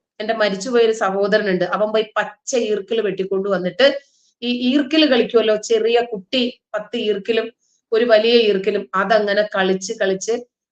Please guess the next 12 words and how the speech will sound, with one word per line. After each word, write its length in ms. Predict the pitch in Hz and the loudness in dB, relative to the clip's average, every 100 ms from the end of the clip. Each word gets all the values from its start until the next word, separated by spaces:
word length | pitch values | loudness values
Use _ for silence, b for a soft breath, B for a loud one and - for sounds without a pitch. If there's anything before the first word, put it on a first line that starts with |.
| - | -16
അപ്പൊ 300 | - 269 277 | -6 -4 -4
ഇപ്പൊ 160 | 233 247 | -6 -4
ഭക്ഷണം 380 | 254 220 - 269 | -2 -2 -2 -4
ഇപ്പൊ 160 | 262 | -4
കിട്ടും, 220 | 240 233 226 | -4 0 0
ഇപ്പൊ 160 | 233 | 0
കിട്ടും, 180 | 214 220 | -4 -4
ഇങ്ങനെ 180 | 233 233 220 | -4 -2 0
കളിച്ച് 340 | 196 190 240 | 0 -2 -4
കളിച്ച് 340 | 220 196 190 | 0 -2 -2
കളിച്ച് 280 | 196 196 190 196 - | -4 -4 -6 -10 -8
തളർന്ന് 560 | 185 190 190 190 196 | -4 -2 -2 -2 -4